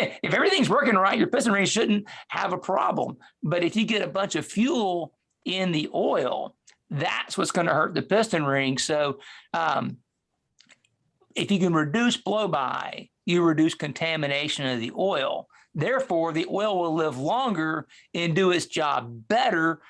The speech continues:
because one thing people don't know about oil is that the same, the Z D P that we know reduces camshaft wear and reduces wear in the engine is also what's called an antioxidant. And when you have a thousand, fifteen hundred degrees,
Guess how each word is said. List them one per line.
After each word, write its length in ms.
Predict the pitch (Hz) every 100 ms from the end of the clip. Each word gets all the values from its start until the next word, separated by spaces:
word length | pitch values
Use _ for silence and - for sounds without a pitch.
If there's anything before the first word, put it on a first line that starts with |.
| - _
because 260 | - 190 143
one 220 | 190 311
thing 160 | 277 240
people 220 | 254 226
don't 180 | 214 196
know 160 | 220
about 260 | 208 175 165
oil 460 | 214 - 147 151 - _ _ _ -
is 180 | 185
that 180 | 175 -
the 80 | 156
same, 420 | - 226 233 226 -
the 120 | 147
Z 200 | 143 196
D 140 | 190
P 260 | - 185 180
that 100 | 170
we 140 | -
know 440 | 151 156 156 139 - _ _
reduces 560 | 151 131 156 180 156 -
camshaft 560 | 165 160 - 143 135
wear 360 | 147 139 139 131
and 260 | 123 113 - -
reduces 400 | 151 175 165 151
wear 220 | 151 156
in 100 | 143
the 160 | 131 156
engine 480 | 214 139 127 127 - _ _ _ _
is 100 | 185
also 480 | - 196 226 208 185
what's 100 | 170
called 220 | - 170
an 100 | 147 -
antioxidant. 800 | 170 160 143 135 190 - 127 - _ _ _ _ _ -
And 80 |
when 100 | 160
you 120 | 247 262
have 160 | 233
a 60 | 170
thousand, 600 | - 190 214 208 190 185
fifteen 280 | 214 214 185
hundred 220 | 190 175
degrees, 680 | 156 165 185 180 165 151